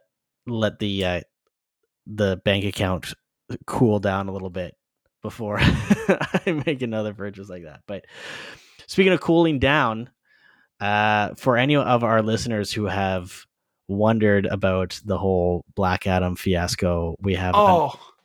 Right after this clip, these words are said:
Speaker 2: pause that for one second.
Speaker 1: <laughs> Okay.
Speaker 2: Because
Speaker 1: What?
Speaker 2: if we're gonna stay, uh, I, I just wanna finish off the Boxing Day thing right.
Speaker 1: Oh,
Speaker 2: I
Speaker 1: shit.
Speaker 2: wanna
Speaker 1: Was
Speaker 2: let you
Speaker 1: there more
Speaker 2: know how,
Speaker 1: stuff?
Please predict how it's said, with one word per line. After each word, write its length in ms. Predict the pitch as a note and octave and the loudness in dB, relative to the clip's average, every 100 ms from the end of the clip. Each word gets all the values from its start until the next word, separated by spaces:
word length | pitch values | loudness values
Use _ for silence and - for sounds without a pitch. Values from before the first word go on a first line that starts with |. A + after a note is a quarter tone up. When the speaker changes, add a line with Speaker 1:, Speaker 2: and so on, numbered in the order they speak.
| _ _ _ _ _ _ | _ _ _ _ _ _
Speaker 2:
pause 340 | - - G#3+ G3 | -6 4 4 4
that 180 | F3 D#3 | 0 0
for 120 | D#3 | -4
one 320 | D#3 F3 F3+ | 2 2 2
second. 340 | - E3 A#2+ - D3+ - | 0 -2 -2 -4 -4 -6
Speaker 1:
<laughs> 60 | _ - - - | _ -20 -20 -6
Okay. 640 | A#2 - - - - - _ _ - - - F3+ | -6 2 2 2 -2 -8 _ _ -12 -10 -8 -6
Speaker 2:
Because 320 | G3 A3+ G3 | 4 4 6
Speaker 1:
What? 40 | |
Speaker 2:
if 60 | G3+ | 2
we're 120 | A3 | 2
gonna 140 | A#3 | 0
stay, 440 | G3+ A#3 A3+ G3+ F#3 | 2 2 2 0 -2
uh, 80 | F#3+ | 0
I, 260 | G3 F#3 | 2 2
I 40 | G3 | 2
just 160 | F#3 | 2
wanna 160 | G#3+ G#3+ | 2 2
finish 320 | - G#3 F#3+ | 0 -4 2
off 200 | F#3+ F3 | 2 2
the 60 | E3 | 0
Boxing 360 | E3 D#3+ F3 | 2 2 -2
Day 160 | D#3+ D3 | -6 -6
thing 220 | D3 C#3+ | -8 -10
right. 240 | C3 G#2+ - _ _ _ _ | -10 -10 -16 _ _ _ _
Speaker 1:
Oh, 140 | C3+ B2+ | -2 0
Speaker 2:
I 20 | |
Speaker 1:
shit. 160 | A#2 F3 | 2 4
Speaker 2:
wanna 200 | - A#3 | 4 4
Speaker 1:
Was 0 | |
Speaker 2:
let 80 | G#3+ | 4
you 60 | |
Speaker 1:
there 240 | B2 B2+ E3+ | 6 4 4
more 80 | F3 | 4
Speaker 2:
know 40 | |
how, 260 | D#3+ F3 | 4 0
Speaker 1:
stuff? 100 | A3 | 0